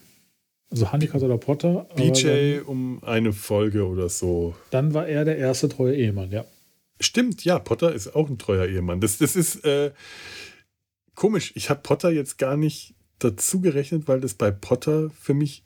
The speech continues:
Speaker 2: immer selbstverständlich war, dass der treu war. Wahrscheinlich, weil er <laughs> alt war. Ich, keine Ahnung, aber dem hätte man das im Leben nicht zugetraut. Aber so einem jungen Arzt wie B J,
Speaker 1: Ja.
Speaker 2: da war,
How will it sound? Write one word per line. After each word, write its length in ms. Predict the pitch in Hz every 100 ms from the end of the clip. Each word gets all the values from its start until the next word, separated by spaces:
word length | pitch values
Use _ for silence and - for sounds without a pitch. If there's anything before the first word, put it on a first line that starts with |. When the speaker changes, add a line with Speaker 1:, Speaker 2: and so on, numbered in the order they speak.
| -
Speaker 2:
immer 180 | 180 185
selbstverständlich 760 | 160 - 127 - 160 - 95
war, 100 | 92
dass 180 | 87 90
der 160 | - 87
treu 300 | - 87 87
war. 120 | 95
Wahrscheinlich, 380 | 110 - 160 -
weil 80 | -
er 180 | - -
<laughs> 120 | -
alt 280 | 214 - -
war. 200 | 233 -
Ich, 240 | 151 - -
keine 380 | - 262 226 214
Ahnung, 300 | 220 170 143
aber 140 | 131 135
dem 240 | 156 170
hätte 180 | 175 175
man 140 | 170
das 180 | 165 160
im 260 | - 175 170
Leben 640 | 190 214 214 220 196 151 - - - - - -
nicht 300 | 156 165 -
zugetraut. 540 | 226 202 - 127 160
Aber 200 | 156 147
so 140 | - 156
einem 240 | 139 131
jungen 340 | 147 196 196
Arzt 520 | - 143 175 180 - 143
wie 100 | 127
B 220 | - 165
J, 500 | - 175 180 185 185 196 _ _ _
Speaker 1:
Ja. 200 | 214 156 180 _ _ _ -
Speaker 2:
da 180 | 143 156
war, 280 | 160 156